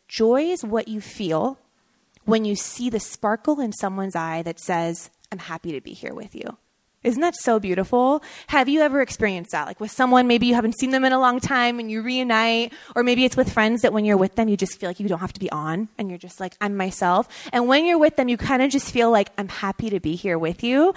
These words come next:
And I actually feel so blessed 'cause my two best friends, Taylor and Ashley, are here. I feel that with them when I'm with them. Just like, "I'm happy to be here with you." You both kind of feel it.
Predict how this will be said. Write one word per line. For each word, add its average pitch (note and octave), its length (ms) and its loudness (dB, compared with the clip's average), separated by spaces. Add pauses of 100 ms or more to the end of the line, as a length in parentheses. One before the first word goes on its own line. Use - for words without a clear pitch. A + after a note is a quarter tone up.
(320)
And A3+ 300 4 (120)
I A#3+ 360 6 (100)
actually G#3 440 0
feel A3 240 -4
so G#3 200 -2
blessed G#3 300 2
'cause G3+ 120 -2
my G#3 160 0
two G#3+ 220 -4
best G3+ 240 -2
friends, G3 240 -4
Taylor G3 180 2
and F#3+ 100 0
Ashley, A#3+ 260 2
are G3+ 40 2
here. G#3 180 2
I B3 140 6
feel C4+ 280 2
that A3 180 6
with A3 160 0
them G3+ 240 2
when A#3 160 6
I'm A#3 180 2
with A#3 160 0
them. F#3+ 220 0
Just C4+ 120 2
like, D4 140 2
"I'm C#4+ 100 4
happy F4+ 340 6
to F#4 80 6
be F4+ 120 2
here E4+ 160 -2
with B3 160 -2
you." B3 80 0
You A#3 100 2
both C4+ 220 8
kind E4 180 6
of C#4+ 120 4
feel C#4 240 4
it. E3 180 2